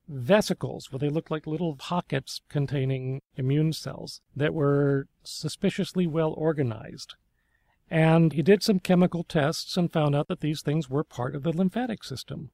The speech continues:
So the implication is that the lymph vessels do not stop at the neck. They penetrate all the way into the brain and the central nervous system.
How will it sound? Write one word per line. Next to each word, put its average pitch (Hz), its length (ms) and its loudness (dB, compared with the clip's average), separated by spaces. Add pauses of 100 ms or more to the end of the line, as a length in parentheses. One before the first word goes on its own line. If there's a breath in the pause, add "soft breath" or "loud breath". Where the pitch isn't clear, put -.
(320)
So 180 400 6 (100)
the 185 260 0
implication 208 840 0
is 147 500 0 (260)
that 143 320 0 (220)
the 165 280 2
lymph 214 320 4
vessels 156 680 -2 (120)
do 156 140 0
not 165 260 0
stop - 320 -4
at - 80 -10
the - 80 -8
neck. 127 240 -10
They 127 100 -2
penetrate 151 440 -2
all 165 120 0
the 196 60 4
way 190 100 4
into 156 160 2
the 135 80 -2
brain 135 380 0
and 127 80 -2
the 127 80 -2
central 139 260 0
nervous 123 320 0
system. 117 500 -6